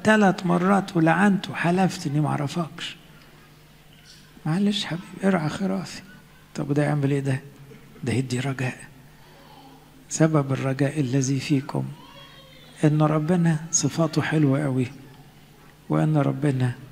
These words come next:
إرادته صالحة جدا، وإن ربنا وعوده مريحة جدا، وأخيرا إنه ربنا حكاياته حلوة جدا.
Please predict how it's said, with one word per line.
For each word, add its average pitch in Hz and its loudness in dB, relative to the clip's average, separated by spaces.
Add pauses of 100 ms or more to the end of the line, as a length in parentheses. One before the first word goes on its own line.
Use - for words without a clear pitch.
(680)
إرادته 156 4
صالحة 135 -2
جدا، 123 -10 (760)
وإن 151 0
ربنا 131 -2 (600)
وعوده 147 6 (960)
مريحة 139 6
جدا، 120 -4 (720)
وأخيرا 135 0
إنه 135 -4 (280)
ربنا 127 0 (320)
حكاياته 131 -4
حلوة 117 -4
جدا. 117 -8